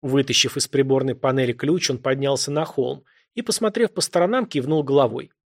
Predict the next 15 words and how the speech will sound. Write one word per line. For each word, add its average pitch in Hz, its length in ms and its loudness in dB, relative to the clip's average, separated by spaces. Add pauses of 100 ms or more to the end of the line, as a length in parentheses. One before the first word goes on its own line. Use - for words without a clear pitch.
(360)
Место 214 460 2
для 214 140 2
третьего 208 420 0
дерева 190 380 4
выходило 143 480 0
просто 151 360 -4
царским. - 600 -6 (920)
Он 139 220 2
достал 139 380 4
из 127 100 0
кармана 131 420 0
пенал, 185 480 0
вытащил 139 400 0
третье 127 360 -2
зерно 151 440 2